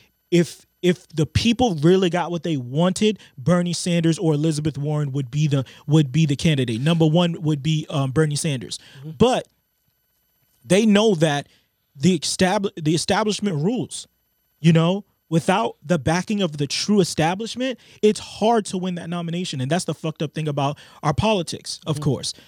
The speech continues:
Speaker 2: Mm-hmm.
Speaker 1: Um, but Obama really,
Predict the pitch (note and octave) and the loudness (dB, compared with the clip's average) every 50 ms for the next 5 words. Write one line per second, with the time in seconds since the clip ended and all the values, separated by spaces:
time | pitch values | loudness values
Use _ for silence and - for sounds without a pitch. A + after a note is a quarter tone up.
0 | - B2+ B2+ C#3 C#3 - E3+ E3+ D#3+ D3+ C#3 B2+ A#2 G#2 F#2+ - _ _ _ _ | -20 -18 -18 -18 -4 0 2 2 4 4 2 2 0 -2 -6 -12 _ _ _ _
1 | _ _ _ _ _ _ _ _ _ _ _ _ _ _ D3 A#2+ F3+ F#3 F3+ E3 | _ _ _ _ _ _ _ _ _ _ _ _ _ _ 0 4 4 4 4 2
2 | D3+ - _ _ _ _ _ _ _ _ _ _ _ _ _ _ _ _ _ _ | -2 -4 _ _ _ _ _ _ _ _ _ _ _ _ _ _ _ _ _ _
3 | _ _ _ _ _ _ _ _ _ _ _ _ - - F3+ F3+ D3 C3 F3+ G3+ | _ _ _ _ _ _ _ _ _ _ _ _ 0 2 2 4 4 4 2 4
4 | B3 C4 A#3+ A3+ F#3 D#3 C3+ - - _ C#3+ B2 A#2 C3+ F3 G#3 A3 A3 G#3+ G#3 | 4 4 4 4 4 4 2 -2 -6 _ -14 -2 4 6 6 6 6 6 4 4
5 | G3+ F#3+ F3+ E3 D#3 | 4 4 2 0 -2